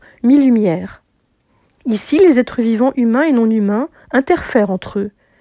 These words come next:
mais c'est Théodore qui s'impose en petit dominant. Au moment de perdre ce à quoi il tient le plus, chaque poisson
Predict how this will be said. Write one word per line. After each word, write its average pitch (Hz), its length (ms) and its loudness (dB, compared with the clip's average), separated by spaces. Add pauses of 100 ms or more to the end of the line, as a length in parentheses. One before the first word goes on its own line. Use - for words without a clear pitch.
(180)
mais 208 100 -2
c'est 202 180 -2
Théodore 196 520 0
qui - 120 -12
s'impose 214 440 -4
en 202 80 -2
petit 202 320 -10
dominant. 185 480 -4 (840)
Au 208 120 -2
moment 208 320 0
de 226 100 -4
perdre 233 460 0
ce - 240 -6
à 226 80 0
quoi - 180 -4
il 214 80 0
tient 208 160 -4
le 190 100 -2
plus, - 520 -8 (400)
chaque 349 260 -4
poisson 269 500 -4